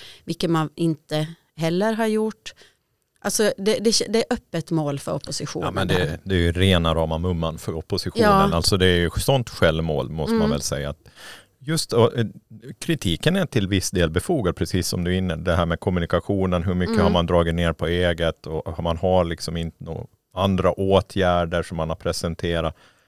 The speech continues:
Speaker 2: Läxan är inte gjord egentligen. Det är väl det man ser ganska tydligt och klart.
Speaker 1: När man nämner några, liksom, några exempel på vad man kan göra och då, eh, sen när Socialdemokraterna går ut med och säger att det här är vårt förslag,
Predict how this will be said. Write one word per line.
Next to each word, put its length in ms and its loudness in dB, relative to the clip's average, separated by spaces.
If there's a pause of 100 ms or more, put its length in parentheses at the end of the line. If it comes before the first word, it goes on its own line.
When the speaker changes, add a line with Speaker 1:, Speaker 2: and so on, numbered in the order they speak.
(140)
Speaker 2:
Läxan 380 -2
är 40 -2
inte 240 -4
gjord 300 -4
egentligen. 560 -10
Det 60 -6
är 40 -4
väl 100 -2
det 140 0
man 180 -4
ser 260 -8
ganska 280 -8
tydligt 360 -6
och 80 -10
klart. 240 -6 (200)
Speaker 1:
När 140 0
man 220 4
nämner 520 2
några, 680 0
liksom, 580 -4
några 340 0
exempel 800 -4
på 280 -2
vad 300 0
man 200 -2
kan 240 -4
göra 440 -4 (280)
och 240 -2
då, 220 2
eh, 80 -2 (400)
sen 240 0
när 120 2
Socialdemokraterna 1200 -2
går 180 2
ut 240 -2
med 100 0
och 80 0
säger 300 2
att 120 -2
det 100 0
här 260 2
är 60 0
vårt 280 0
förslag, 520 -6